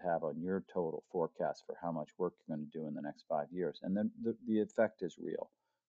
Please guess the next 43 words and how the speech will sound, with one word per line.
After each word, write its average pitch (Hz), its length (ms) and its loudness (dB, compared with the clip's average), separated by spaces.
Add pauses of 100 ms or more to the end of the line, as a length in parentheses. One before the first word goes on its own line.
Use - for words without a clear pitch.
(100)
Projects 107 400 8
that 101 120 2
would 90 180 0
not 92 220 6
have 87 120 0
gone 80 240 4 (100)
forward 80 300 0
are 78 80 -4
now 78 300 -2
gonna 73 200 -6
go 73 240 -2
forward 80 400 -2
because - 280 -12
the 76 160 -12
customer 78 400 -2
is - 160 -14
gonna 71 120 -6
say, - 320 -2 (1300)
"That's - 400 0
now 107 340 6
interesting 131 520 4
to 90 80 -2
me." 80 200 -2 (160)
And, 143 220 10
you 147 80 10
know, 135 140 12
again, 127 360 10
the 104 80 6
transferability 117 840 8
is 92 120 0
important 117 460 6
because 92 280 0
tax, - 440 6 (340)
uh, 113 160 4
you 120 120 8
know, 101 220 8 (180)
because 143 360 6
of 151 60 8
the 113 80 6
costs 117 420 6
of 92 120 0
the, 95 240 6
of 98 160 0